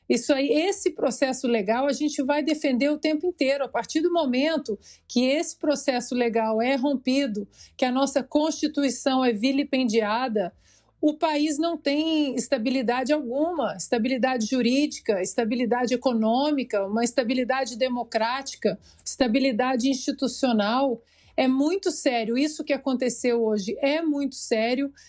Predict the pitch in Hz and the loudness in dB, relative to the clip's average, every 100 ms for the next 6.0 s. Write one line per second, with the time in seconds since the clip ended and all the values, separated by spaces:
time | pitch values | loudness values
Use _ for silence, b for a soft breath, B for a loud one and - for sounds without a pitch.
0 | B - 254 240 254 269 277 285 269 262 | B 0 2 2 2 0 -2 -2 -2 0
1 | 269 262 - 254 - 226 262 294 240 - | -2 -2 0 -2 0 2 2 2 0 0
2 | 277 285 247 - 226 220 220 269 294 277 | -2 0 -6 -2 0 0 -2 -2 0 -2
3 | - 254 226 208 - 277 339 240 - _ | 0 -2 0 -4 0 0 0 -4 -8 _
4 | - 247 240 302 330 339 - - 359 269 | -4 -4 2 2 2 0 -4 -4 0 2
5 | 285 277 262 - 269 262 - - 302 339 | 2 0 -2 -2 -2 0 -4 -2 0 0